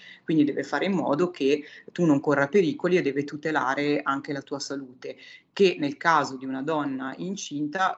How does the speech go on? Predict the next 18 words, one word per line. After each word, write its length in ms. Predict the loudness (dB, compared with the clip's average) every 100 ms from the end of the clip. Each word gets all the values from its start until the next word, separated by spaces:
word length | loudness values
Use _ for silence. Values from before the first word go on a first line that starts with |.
| -6
può 120 | -8 -8
essere 500 | -8 -10 -8 -8 -6
delicato 640 | -8 -6 -4 -4 -6 -16
perché 420 | -20 -20 -14 -12 -12
potrebbe 380 | -16 -16 -12
esserci 380 | -12 -12 -16 -14
un 60 | -14
rischio 260 | -14 -14
di 80 | -12
aborto, 480 | 0 2 2 -2 -6
potrebbe 400 | -6 -8 -6 -6
esserci 420 | -10 -14 -16 -14
qualsiasi 560 | -8 -8 -6 -10 -8 -10
problema 480 | -10 -2 0 0 -6
che 100 | -6
può 140 | -4
interferire 640 | -4 -6 -14 -10 -4 -2 -4
con, 240 | -4 -4